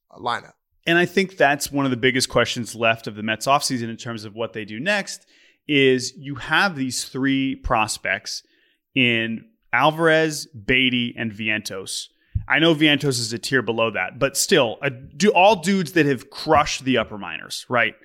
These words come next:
Speaker 2: And trying to figure out where they fit and how many plate appearances you want to plan on giving them going into twenty twenty-three is unclear at this stage. I do believe and agree with you that Alvarez has the clearest path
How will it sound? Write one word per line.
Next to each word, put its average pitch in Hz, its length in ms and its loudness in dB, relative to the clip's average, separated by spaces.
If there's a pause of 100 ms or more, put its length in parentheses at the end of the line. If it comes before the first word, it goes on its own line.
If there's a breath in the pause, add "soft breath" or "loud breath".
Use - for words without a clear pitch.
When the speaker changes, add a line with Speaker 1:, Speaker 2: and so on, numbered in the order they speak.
(480 loud breath)
Speaker 2:
And 143 240 2
trying 185 360 -2
to 180 60 -2
figure 160 360 0
out 139 300 0
where 135 260 4
they 120 180 -2
fit - 600 -2
and 117 120 -8
how 147 300 -4
many 147 180 -2
plate 131 240 -2
appearances 120 480 -10
you 120 140 -12
want 131 480 -4
to 127 160 -6
plan 202 580 -4
on 147 200 0
giving 120 340 -2
them 104 300 -8 (360 loud breath)
going 131 280 4
into 117 120 -2
twenty 117 260 -4
twenty-three 110 640 -6 (220 soft breath)
is 123 180 -2
unclear 127 460 2
at 104 140 -4
this 104 180 -6
stage. 107 380 -4
I 127 80 0
do 151 280 -4
believe 131 460 0
and 110 80 -8
agree 117 220 -4
with 131 180 -4
you 135 120 0
that 107 180 -2
Alvarez 120 560 -2
has 110 400 0
the 104 100 -8
clearest 117 520 -4
path 104 420 -4